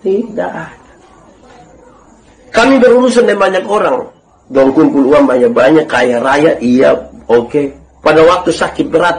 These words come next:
mau mati, dong bawa memang uang satu tas, dua tas, pitaruh di depan dokter. "Dokter, tolong lakukan yang terbaik."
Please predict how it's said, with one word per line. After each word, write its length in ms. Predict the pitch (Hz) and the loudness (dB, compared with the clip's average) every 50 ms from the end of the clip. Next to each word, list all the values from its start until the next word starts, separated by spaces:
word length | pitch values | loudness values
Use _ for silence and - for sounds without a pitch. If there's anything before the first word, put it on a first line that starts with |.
| 147 | 0
mau 80 | 151 156 | 0 2
mati, 480 | 160 175 180 170 - - 170 202 220 - - _ - | 2 0 -2 -4 -6 -8 -10 -10 -12 -14 -20 _ -4
dong 320 | - 156 147 143 135 120 | 0 2 2 2 2 0
bawa 320 | - 175 - - - - 226 | 0 0 0 2 0 0 0
memang 400 | 226 - - 104 107 - 170 160 | 2 2 0 2 2 0 -2 -2
uang 320 | 175 185 196 190 185 - | -2 0 0 2 0 -2
satu 320 | - 180 - - - 175 - - | -4 -6 -8 -6 -8 -8 -6 -4
tas, 240 | - - - - - - | -4 -4 -4 -4 -8 -8
dua 240 | - - 90 - - | -4 -2 -2 -2 -2
tas, 240 | - - - - - - - | -4 -6 -6 -8 -8 -6 -6
pitaruh 400 | - - - - 170 156 156 139 | -6 -4 -2 -2 0 2 0 0
di 80 | 135 | 0
depan 400 | 127 143 139 - - 139 131 120 | -2 -2 -4 -2 -2 -2 -2 -2
dokter. 400 | 123 - 113 - - - - 110 113 - _ _ _ _ _ _ _ _ _ _ _ _ _ _ _ _ _ _ _ _ _ - | -2 -2 -4 -4 -6 -14 -18 -18 -18 -18 _ _ _ _ _ _ _ _ _ _ _ _ _ _ _ _ _ _ _ _ _ -4
"Dokter, 560 | - 156 160 156 160 156 170 170 - - - _ _ _ _ _ _ _ _ _ _ | 0 0 2 2 2 0 0 0 0 -4 -12 _ _ _ _ _ _ _ _ _ _
tolong 320 | - 135 135 135 131 123 | -2 0 2 2 2 2
lakukan 480 | 123 117 117 117 - 135 117 - 123 113 | 2 0 -2 -2 -4 -6 -4 -2 -2 -2
yang 160 | 117 113 113 110 - | -2 -2 -2 -4 -6
terbaik." 480 | 113 101 101 - - 110 101 95 104 | -8 -10 -10 -10 -12 -12 -14 -14 -18